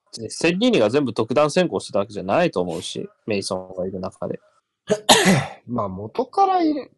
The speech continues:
Speaker 2: いや、内部の人でしょ、彼って。
Speaker 1: 長い、内部で長いからね。これも、
Speaker 2: うん。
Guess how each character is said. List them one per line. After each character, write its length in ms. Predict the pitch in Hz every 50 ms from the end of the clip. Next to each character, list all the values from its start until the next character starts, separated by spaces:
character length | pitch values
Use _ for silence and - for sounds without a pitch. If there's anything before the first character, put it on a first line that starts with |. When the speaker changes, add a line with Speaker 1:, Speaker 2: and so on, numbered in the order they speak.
| _ _
Speaker 2:
い 60 | -
や、 100 | 117 98
内 320 | 90 95 131 214 349 403 302
部 100 | 160 117
の 100 | 95 90
人 140 | - 98
で 60 | 87 -
し 60 | 104
ょ、 60 | 104
彼 240 | - 104 104 92 92
っ 20 |
て。 320 | _ _ - - 92 - _ _ _ _ _ _ _ _ _ _ _ _ _ _ _ -
Speaker 1:
長 480 | - - 135 139 147 165 175 226 247 240
い、 380 | 190 147 110 104 80 - - - -
内 200 | 135 165 185 151
部 80 | 110
で 80 | 101 98
長 340 | 101 101 104 104 123 135 123
い 80 | 101
か 140 | - - 95
ら 100 | 95 95
ね。 200 | 98 104 104 98
こ 120 | - 127
れ 80 | 139 151
も、 220 | 160 165 160 151 -
Speaker 2:
う 40 | 92
ん。 500 | 90 87 85 85 85 - - - -